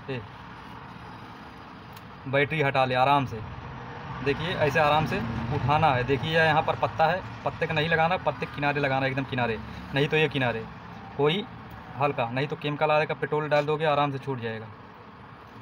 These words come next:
देखिए, बैटरी अलग कर लिए, ये display का पत्ता है, इसको आराम से इसे पकड़िए, ऐसे उठा दीजिए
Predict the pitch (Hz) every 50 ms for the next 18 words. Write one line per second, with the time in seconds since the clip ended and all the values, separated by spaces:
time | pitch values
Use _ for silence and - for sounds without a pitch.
0 | - - 120 127 127 - 123 117 110 101 - - - - - - - - - -
1 | - 123 127 127 127 143 143 139 147 147 - 151 151 151 147 160 180 196 - 139
2 | 131 127 - - 139 135 135 139 131 123 - 143 143 139 160 170 - - - -
3 | - - - - - - - - - - 131 - - 143 131 127 135 135 127 -
4 | 127 - 135 - 127 - 123 123 131 160 208 - - - - - - - - 127
5 | - - 135 127 - 123 135 135 139 143 135 143 156